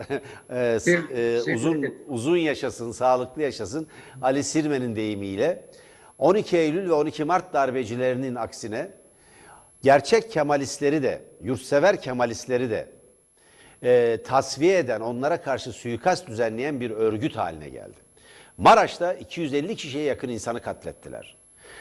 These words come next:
Speaker 1: Solcu, sosyalist aydınları ve Alevilere saldırdılar bu, bu şehirde. Çorum'da benzer bir deneye giriştiler, denemeye giriştiler, başarılı olamadılar.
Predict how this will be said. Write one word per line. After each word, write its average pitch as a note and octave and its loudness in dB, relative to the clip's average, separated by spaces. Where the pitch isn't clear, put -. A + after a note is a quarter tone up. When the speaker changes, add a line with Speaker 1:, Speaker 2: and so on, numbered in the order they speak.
Speaker 1:
Solcu, C3+ 6
sosyalist C#3 -4
aydınları G#2+ 0
ve D3+ 2
Alevilere A#2 0
saldırdılar D#2 -8
bu, A2 -2
bu E2 -6
şehirde. C#2 -4
Çorum'da F3+ 6
benzer D3+ 2
bir C#3 -6
deneye B2+ -2
giriştiler, A2 -4
denemeye A#2 -2
giriştiler, A#2 -4
başarılı B2 0
olamadılar. A2 -2